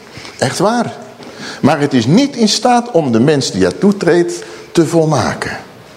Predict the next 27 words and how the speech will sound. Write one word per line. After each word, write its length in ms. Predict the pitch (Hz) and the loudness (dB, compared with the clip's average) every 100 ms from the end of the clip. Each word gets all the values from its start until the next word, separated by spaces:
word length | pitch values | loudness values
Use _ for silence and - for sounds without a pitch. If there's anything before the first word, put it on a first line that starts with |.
| - - - - - | -20 -20 -16 -14 0
Dus 180 | 147 143 | 0 2
het 200 | 110 101 | 0 2
brengen 420 | 156 240 269 226 | 2 4 4 2
van 200 | 180 135 | 2 2
die 140 | 113 - | 0 2
offers 520 | 240 233 254 247 - - | 0 2 0 0 -2 -4
zal 280 | - 156 110 | 0 2 2
die 140 | 110 | 2
mens 320 | 110 104 - | 2 2 2
niet 180 | 185 202 | 2 0
volmaken. 720 | - 214 208 165 110 - - - - 139 139 - - - - - - | 2 2 4 0 -2 -8 -10 -10 -14 -16 -16 -18 -20 -20 -18 -16 -6
Hij 180 | 113 110 | -2 0
was 160 | 104 | 0
hooguit 440 | 123 196 202 185 170 | 2 2 2 -2 -2
zijn 180 | - 139 | -2 -2
schuld, 580 | - 220 196 - - - | 2 2 2 0 -6 0
wordt 160 | 101 | 2
overgedragen. 800 | 104 80 73 - 73 69 - - - - - - - - - - - - | 2 0 -4 -6 -2 -2 -2 -8 -14 -20 -20 -20 -20 -20 -20 -16 -12 0
Maar 180 | 123 110 | 2 2
dat 180 | 95 | 0
volmaken 960 | - - 269 285 254 247 247 240 285 277 - - - | 0 2 4 4 2 0 0 0 0 0 -8 -16 -4
is 200 | - 123 | -2 0
een 140 | 98 95 | 0 2
weg 320 | 190 - - - - | 0 0 -10 -14 -4
waar 160 | 120 | 0
je 120 | 90 90 | 0 0
zelf 400 | 156 190 190 | 0 0 -2